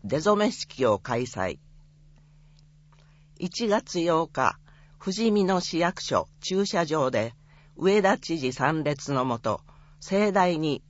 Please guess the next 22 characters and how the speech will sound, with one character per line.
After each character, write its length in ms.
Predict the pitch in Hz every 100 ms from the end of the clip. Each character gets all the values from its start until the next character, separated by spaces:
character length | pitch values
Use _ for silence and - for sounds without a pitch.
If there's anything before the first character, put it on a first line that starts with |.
| -
消 360 | - 196 208 190
防 260 | 175 160
出 160 | 143 123
初 160 | 147 151
め 140 | 160
式 260 | - - 101
が 220 | 101 -
行 220 | 117 147
わ 280 | 151 143 135
れ 120 | 113
ま 140 | 104 117
し 100 | -
た。 180 | - - - - - - - - - - - - - - - - - - - - -
分 340 | 165 208 220
列 300 | 226 - -
行 240 | - 294
進 300 | 233 - 120
や 260 | 107 98 - - -
消 340 | - 208 202
防 260 | 190 180 156
演 260 | 165 127
技 220 | - 82